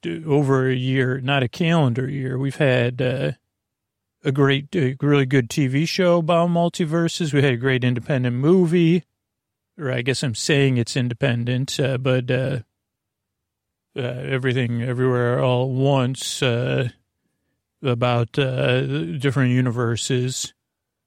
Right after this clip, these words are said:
and, uh, probably different, uh, well, yeah, then, uh, different movies with y-, y-, multi-, you know, multiverses, whatever it is. So, so we've had a lot of this, uh,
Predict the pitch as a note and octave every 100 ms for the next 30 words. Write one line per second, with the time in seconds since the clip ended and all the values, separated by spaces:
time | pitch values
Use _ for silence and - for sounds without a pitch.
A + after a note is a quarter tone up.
0 | _ _ _ - D3+ B2+ B2 B2 B2 B2
1 | A#2+ B2 C#3 C3+ A2+ _ _ _ _ _
2 | G#3 F3 C#3 C#3 C#3 E3 F3 G3 A3 A3
3 | C3 B2+ B2+ C3+ B2+ A#2+ A#2+ B2 A2 _
4 | _ _ _ _ G#3 F3+ E3+ E3 D3 C#3+
5 | C3 C#3 - E3 G3+ E3+ E3 D3+ D3 D#3+
6 | D3 D#3 D#3+ C#3+ B2 D3+ F3 - D3+ D#3
7 | D3+ - D3 C3+ C3+ A#2+ D#3 - D#3+ F3+
8 | F#3 D3 C#3+ B2 B2 - D3+ D#3 - D#3
9 | D3 F3+ A#3+ D#3+ C#3 C3+ A#2+ A#2 C3+ B2+
10 | - - C3+ B2+ C3 B2+